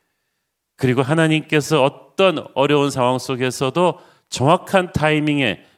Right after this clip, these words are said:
정확한 장소에 그에게로 인도하실 것이라는 믿음입니다. 이런 믿음이 있는 사람, 나의 배우자는 하나님의 섭리로 인도하심으로 만나게 해주신 사람이다 라고 믿고 사는 거하고, 아유,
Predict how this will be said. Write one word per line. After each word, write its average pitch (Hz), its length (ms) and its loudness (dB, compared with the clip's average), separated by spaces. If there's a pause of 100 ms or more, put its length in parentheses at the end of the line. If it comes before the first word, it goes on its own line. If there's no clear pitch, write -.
정확한 156 540 0
장소에 143 640 0 (260)
그에게로 135 520 0
인도하실 151 560 0
것이라는 135 720 -2
믿음입니다. 120 600 -2 (1080)
이런 170 280 0
믿음이 180 300 2
있는 123 240 0
사람, 101 360 -4 (280)
나의 131 340 0
배우자는 127 540 0
하나님의 156 640 -2
섭리로 160 680 -4 (280)
인도하심으로 156 760 0
만나게 131 480 0
해주신 127 320 -2
사람이다 113 680 -4 (260)
라고 139 240 0
믿고 165 300 -4
사는 127 360 -4
거하고, 113 640 -4 (460)
아유, 110 200 -2